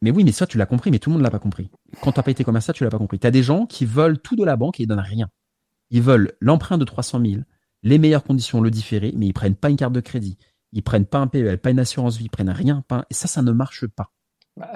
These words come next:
Speaker 1: La bonne stratégie, c'est on me donne un crédit, on me prête de l'argent, je suis reconnaissant, bah, je vais prendre, je vais être équipé, comme on dit dans le langage bancaire, je vais prendre quelques produits bancaires.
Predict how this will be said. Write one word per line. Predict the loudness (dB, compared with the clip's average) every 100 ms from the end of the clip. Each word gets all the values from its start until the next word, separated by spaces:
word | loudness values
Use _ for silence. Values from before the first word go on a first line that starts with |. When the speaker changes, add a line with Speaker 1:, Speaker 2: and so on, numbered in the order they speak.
| -10
Speaker 1:
La | -4 -2
bonne | 2 4 4 0 _ -20
stratégie, | -4 -2 0 -2 0 -2 -2 _ -16
c'est | -6 0 0 0 _ _ _ _ _ -6
on | -2
me | 0
donne | 2 4
un | 2
crédit, | 0 -2 -2 -2
on |
me | -4 -6 -10 -8
prête | -4 0
de | 0
l'argent, | -2 -4 -4 -4
je | -4
suis | -4 -2
reconnaissant, | -2 -2 -4 -6 -8
bah, | -8 -8
je | -4
vais | 0 0 0 _ _
prendre, | -6 -2 -2 -4 _ -8
je | -2
vais | -2
être | -2 -2 0
équipé, | 0 -2 -6 -8
comme | -6 -4
on | -4
dit | -4
dans | -4
le |
langage | -4 -4 -6
bancaire, | -10 -6 -8 -8 _
je | -8
vais | -6
prendre | -4 -2
quelques | -2 -4 -6
produits | -6 -8
bancaires. | -8 -10 -12